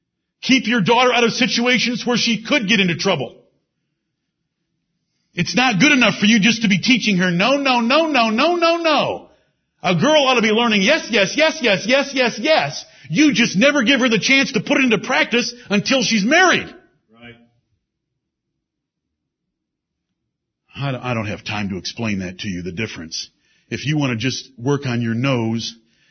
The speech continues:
Speaker 1: it's, it's, it's many girls that never get over the no's later. Masters and servants.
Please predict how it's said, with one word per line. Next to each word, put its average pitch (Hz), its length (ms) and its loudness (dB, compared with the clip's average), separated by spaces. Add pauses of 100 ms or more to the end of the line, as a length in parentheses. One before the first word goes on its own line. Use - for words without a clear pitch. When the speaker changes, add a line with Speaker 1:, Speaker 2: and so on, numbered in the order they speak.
(320)
Speaker 1:
it's, - 340 -8 (280)
it's, 120 280 -6 (140)
it's 113 200 -10
many 147 220 0
girls 127 400 -2
that 113 100 -6
never 123 220 -4
get 117 180 -2
over 120 220 -2
the 110 120 -4
no's 113 520 -2 (640)
later. 156 420 -2 (1600)
Masters 180 500 2
and 175 100 2
servants. - 560 -2